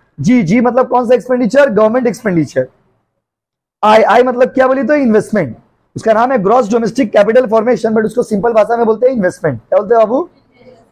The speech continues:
और नेट export। तो जल्दी बताइए, national income अगर expenditure method से निकालना है तो कितना चीज को जोड़िएगा? सुनाई नहीं दे रहा भाई, एकदम ही सुनाई नहीं दे रहा। यस,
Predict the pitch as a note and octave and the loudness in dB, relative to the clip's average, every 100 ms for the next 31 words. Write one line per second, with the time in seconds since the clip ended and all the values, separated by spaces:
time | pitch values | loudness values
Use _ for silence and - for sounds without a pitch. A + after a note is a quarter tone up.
0 | _ _ _ _ - G3+ G#3 C4+ A#3+ G#3 | _ _ _ _ 0 0 2 0 0 -2
1 | - F3+ C3+ - G3+ A#3+ C4+ A#3 G3 D3+ | -2 -2 -2 -2 -2 0 2 2 2 0
2 | - _ _ - F#3+ F#3+ C#4+ C#4 B3+ B3+ | -6 _ _ -4 -2 -2 0 0 0 0
3 | C4 B3+ A#3+ - A#3 G#3+ B3+ C4 A3 A#3 | 0 0 0 0 0 0 0 0 0 0
4 | A3+ A#3 F#3 G3 A3+ G3+ F3+ F#3+ G#3+ A#3 | 0 0 0 0 0 0 -2 -4 -2 -2
5 | B3 A3 A#3+ B3 C#4 - - - _ _ | 0 0 0 0 -2 -8 -20 -20 _ _
6 | - G#3+ A#3+ C4 B3+ G3+ D#3+ A2 _ - | -6 -2 0 2 4 4 2 0 _ -10
7 | - - - - F#3+ F3 B3+ D4 A3 B3 | -4 -2 -2 0 0 0 0 0 0 0
8 | A3 F3+ D#3 B2 - - - - - - | 0 0 0 -2 -6 -4 -2 0 -2 -2
9 | - - - F#3+ A3 - - | -4 -6 -2 2 2 2 -6